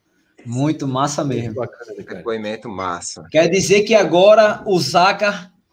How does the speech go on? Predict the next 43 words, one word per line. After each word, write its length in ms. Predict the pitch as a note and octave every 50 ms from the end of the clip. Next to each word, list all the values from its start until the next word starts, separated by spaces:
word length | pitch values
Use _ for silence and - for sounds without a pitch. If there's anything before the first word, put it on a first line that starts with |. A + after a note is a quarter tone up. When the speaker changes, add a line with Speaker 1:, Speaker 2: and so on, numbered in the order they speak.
| _ _ _ _ _ _ _
Speaker 1:
vai 260 | - A#2 D3 E3 F3
ficar 280 | F3 - F#3 F3+ F#3 F#3
fininho. 460 | - G3+ F3+ D#3+ D3 C3 A2+ G#2 - - _ _ _ _ _ _ _ _ _ _ _ _ _ _ _ _ _ _ _ _ _ _ _ _ _ _ _ _ _ _ _ _ _ -
Speaker 2:
Cara, 560 | - C4+ B3+ G#3 E3 C3 A2 A#2 - - - -
é, 640 | F#3+ G#3 G#3+ G3+ F#3+ F3+ F3 E3 D#3+ D3+ C3 A2+ C3+ C#3+ B2+ - - - - - - - - -
olha, 200 | F4 - G3+ F#3+
eu 180 | G3+ - - -
te, 120 | - -
eu 200 | D#3 G#3+ G#3 G#3+
te 80 | - -
prometo 540 | - C4 B3 A#3 G#3+ G3+ G#3+ A#3+ A#3 - B3
fazer 280 | - A#3+ A3+ F3+ A3
o 80 | A#3+ A#3+
máximo 680 | G#3+ F#3+ G3 G#3 A3 A3 A3 - - B3 A3+ B3 A#3+
pra 300 | A#3+ A3+ A3+ A3+ A3+ A3+
extrair 580 | G#3+ G3+ - - - G#3+ G3 F#3+ F#3+ F#3+ G3 G3+
do 120 | F#3 G#3+
Zaca 380 | F#3 D3+ D3 E3+ F3+ F3+ F3 G#3
o 60 | G#3
melhor 420 | G#3+ A3+ G3+ D3 C3 D3 D#3 D#3
dele, 380 | D3 A#2+ B2 C3 C#3 C3 A2 G#2+
saca? 500 | - - - C3 B2+ A2 - G2+ F2+ - _ _ _ _ _ _ _ _ _ _ _ _ _ _ _ _
Mas, 220 | C#3 D#3 F3+ F3+
assim, 280 | F#3+ G3+ - G3+ F#3 F3+
eu, 180 | F3 E3+ E3+ F3+
eu 140 | F#3+ E3+ D#3
tenho 120 | G3+ G#3
que 60 | G#3
fazer 240 | - A3 G3+ F#3 G3+
justiça 560 | F3 F3+ F3 - - - - E3+ D#3 - C#3+
pro 100 | - -
Zaca. 240 | A#2 B2+ C#3 C3 D3+
É 40 | D#3
que, 120 | D3+ -
assim, 220 | G#3+ F3+ - D3+ C3+
a 80 | C3+
gente, 320 | B2+ B2 F3 G3+ - - C#3
lo-, 320 | C3+ D3 F3+ F3+ - - -
no 140 | C#3+ D#3+
Sem 240 | D3+ - - F3+ E3+
Limite, 340 | D3 B2+ B2 D3 C#3+ - C3+
a 40 | B2
gente, 440 | A#2 D3 D#3 D3 - C#3+ - -